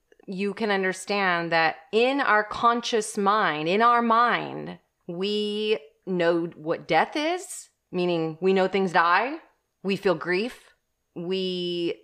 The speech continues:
have decided monogamous relationships are the best way for humans today. All the things that we have decided, all the codes that we have put in that exist for humans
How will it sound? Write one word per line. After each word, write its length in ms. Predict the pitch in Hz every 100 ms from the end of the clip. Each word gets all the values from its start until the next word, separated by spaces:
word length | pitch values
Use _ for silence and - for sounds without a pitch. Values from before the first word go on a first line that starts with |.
| _ _ _
have 240 | - 196 180
decided 500 | 180 - 170 180 180
monogamous 600 | 170 170 185 180 175 -
relationships 1000 | 170 165 170 - 196 180 185 170 - - -
are 800 | 165 170 165 165 160 156 160 160 - _ _
the 120 | 151
best 360 | 165 165 170 -
way 180 | 170 170
for 180 | 170 170
humans 720 | 170 170 233 320 311 - - _ _
today. 480 | - 165 156 208 311 _ _ _ _ _ -
All 200 | 233 320
the 60 | 349
things 220 | 320 302
that 60 | 269
we 100 | 254
have 100 | 247
decided, 500 | 220 208 143 123 -
all 240 | - 214 269
the 100 | 302 -
codes 600 | - 277 277 277 240 220
that 140 | 214
we 100 | 226
have 160 | 240 240
put 220 | - 277
in 440 | 233 180 170 170 -
that 160 | 170 175
exist 500 | 160 151 233 240 -
for 100 | 226
humans 760 | - 247 202 165 165 170 -